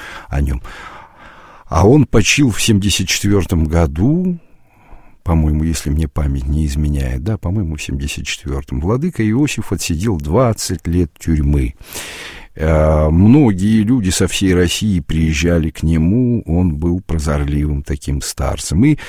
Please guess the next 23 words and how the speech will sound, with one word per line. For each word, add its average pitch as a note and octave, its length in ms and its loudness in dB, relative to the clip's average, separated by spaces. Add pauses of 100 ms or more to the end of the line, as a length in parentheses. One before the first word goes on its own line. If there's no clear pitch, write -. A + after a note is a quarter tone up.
(180)
он E3 140 2
рассказал D#3+ 500 2
нам C3 160 4
о A#2+ 80 4
том, D3+ 240 2
что A#2+ 320 0
он, B2 400 2 (340)
а, F2+ 300 4
перед G#2 320 2
смертью A#2+ 540 2
своей, G#2 720 2 (200)
перед E2 220 0
кончиной A2+ 720 0 (220)
сказал, G2+ 540 2
что A2 320 -2 (280)
"приходите F3 560 0
ко C3 140 0
мне C3+ 240 4
на A#2 120 4
могилу, D#2+ 720 0
чем A#2+ 280 0
смогу, A2 720 0 (160)
помогу". E2 840 -2